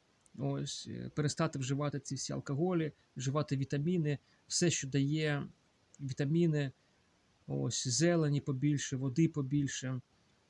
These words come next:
ось, е, соки,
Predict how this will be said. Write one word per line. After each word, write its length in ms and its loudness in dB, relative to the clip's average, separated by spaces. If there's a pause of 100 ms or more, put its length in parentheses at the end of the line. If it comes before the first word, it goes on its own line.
(420)
ось, 520 -4
е, 400 -6 (640)
соки, 640 4